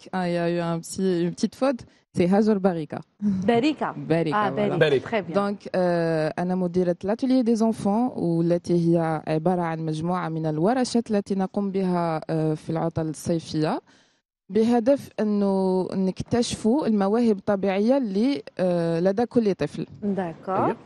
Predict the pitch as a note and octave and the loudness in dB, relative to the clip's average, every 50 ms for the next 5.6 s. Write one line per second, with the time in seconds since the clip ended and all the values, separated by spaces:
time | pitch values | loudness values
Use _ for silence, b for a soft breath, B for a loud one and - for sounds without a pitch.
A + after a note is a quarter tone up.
0 | - - _ _ _ - - G3+ G3+ - - A3+ A3+ B3 B3 G#3 G#3+ G#3 G#3 G#3 | -20 -20 _ _ _ -6 -4 -4 -2 -2 -2 0 0 0 0 0 0 0 0 0
1 | G#3+ G#3 G3+ F#3+ F3+ E3+ E3+ F#3+ - _ - A3+ A#3 C4 B3+ C4 A#3 G3 F3+ E3 | 0 0 0 0 0 -2 -6 -10 -8 _ -2 0 0 2 2 2 2 2 2 2
2 | E3 F#3+ C4 C#4 - - _ _ - - - F3 E3 E3 E3 F3 A#3 B3+ - A#3+ | 2 2 0 -2 -4 -8 _ _ -6 -2 0 2 2 2 2 0 0 0 0 0
3 | G#3+ G#3+ - - F#3+ E3 D#3+ D#3 D#3 D#3 G3+ B3+ D4 - - _ _ _ - - | 0 -2 -2 -2 0 0 0 0 0 0 0 0 -2 -6 -10 _ _ _ -6 -4
4 | E3+ E3 D#3+ D#3 D#3 D#3 D3+ D3 D3 D3 D3 - - - - D#2+ D#2+ A#1+ A1+ D2 | -2 -2 -2 -2 -2 -2 -2 -2 -4 -4 -4 -6 -6 -8 -8 -8 -8 -8 -8 -8
5 | E2+ G#2 - - G3+ F#3+ F#3 A3 A3 A#3 B3+ | -8 -6 -2 0 0 0 2 0 0 0 0